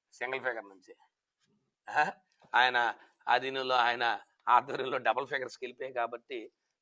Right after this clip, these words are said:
దాని మీద కూడా వారు చేయాలని, అలాగే మరొకసారి చివరగా ముగించే ముందు కూడా నిన్నటి రోజున జరిగిన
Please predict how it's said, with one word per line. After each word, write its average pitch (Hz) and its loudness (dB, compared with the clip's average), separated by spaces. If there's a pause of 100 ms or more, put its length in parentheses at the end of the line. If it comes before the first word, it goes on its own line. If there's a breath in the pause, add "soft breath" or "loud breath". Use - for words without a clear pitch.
(160)
దాని 139 6
మీద 131 -4
కూడా 123 -2 (240)
వారు 120 0 (100)
చేయాలని, 123 0 (440)
అలాగే 127 4 (500)
మరొకసారి 131 2
చివరగా 123 6 (1040)
ముగించే 123 -6
ముందు 120 -10
కూడా 113 -2 (1080)
నిన్నటి 123 -4
రోజున 127 -2
జరిగిన 120 -2